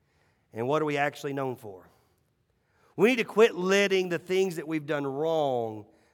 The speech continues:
define us, that enslave us and entrap us, and start realizing what defines us is not the things that I've done wrong, but the things that Christ did right.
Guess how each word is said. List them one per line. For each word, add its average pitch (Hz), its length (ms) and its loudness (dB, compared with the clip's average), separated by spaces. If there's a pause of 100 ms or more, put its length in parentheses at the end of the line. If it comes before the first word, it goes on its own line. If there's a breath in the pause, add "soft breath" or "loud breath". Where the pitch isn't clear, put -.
define 147 500 0
us, 113 220 -6
that 117 120 -12
enslave 143 540 -10
us 127 160 -10
and 117 100 -12
entrap 117 400 -10
us, - 320 -20 (680)
and 147 80 -4
start 175 240 2
realizing 151 500 0
what 202 160 2
defines 180 580 -2
us 110 420 -6 (280 soft breath)
is 147 100 -4
not 226 200 4
the 208 80 -10
things 208 240 0
that 156 100 -2
I've 175 160 2
done 160 180 0
wrong, 107 540 -4 (1040)
but 143 160 0
the 143 80 -4
things 165 380 -4
that 131 160 -10
Christ 117 840 -6 (680)
did 101 540 -12 (800)
right. 101 320 -12